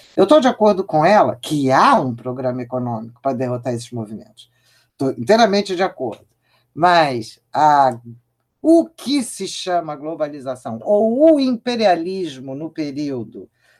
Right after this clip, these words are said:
dos anos setenta e oitenta, é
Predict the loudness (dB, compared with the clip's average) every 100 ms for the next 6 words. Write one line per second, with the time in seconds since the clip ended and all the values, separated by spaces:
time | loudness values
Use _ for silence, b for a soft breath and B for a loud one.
0 | _ -8 -2 -2 -2 -6 -8 -6 -6 -6
1 | -6 -6 -8 -6 -2 -2 -4 _ -18 -18
2 | b b b b -4 2 4 4 4 0